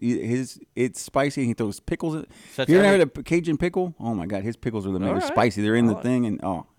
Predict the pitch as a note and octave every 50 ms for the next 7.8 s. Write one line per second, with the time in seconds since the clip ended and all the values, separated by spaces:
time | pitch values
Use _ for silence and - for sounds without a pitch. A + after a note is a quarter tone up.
0 | A#2+ - _ - - B2+ A#2 - A#2 A#2 F#2+ E2+ F2+ _ _ _ - - - -
1 | _ _ - - F2+ F2+ - - - B2+ C3+ D3 - B2 C3+ B2+ D3 D#3 - -
2 | D#3 C#3 A#2+ G#2 F#2+ F2 F#2 - - - - - - - C#3 C#3 C#3+ C3+ A2+ F#2+
3 | F#2+ A#2 A#2 - A#2 A2+ G#2+ G#2 G2 - B2+ - G2+ - G#2 G2 - B2+ C3 C3
4 | - F3+ E3 E3 E3 C#3+ D3 C#3+ - E3 D#3+ D#3+ D3+ C3 B2 A#2+ G#2+ G2+ - C#3+
5 | D3 C3 A2 G2 E2+ F2+ F#2+ A2+ A#2+ A2+ - C3 C#3 D3 C#3+ C#3 C#3+ C3+ C3 A#2+
6 | A2+ G#2+ B2 B2 G#2+ F#2 A2+ A#2 A#2 A#2 C3 C3 C3 G#2+ A2+ A#2+ A#2+ A2+ A#2+ A#2+
7 | A#2+ A2 G#2 G#2 G#2+ A2+ A2+ G#2 - _ - - G2+ F#2 F2+ E2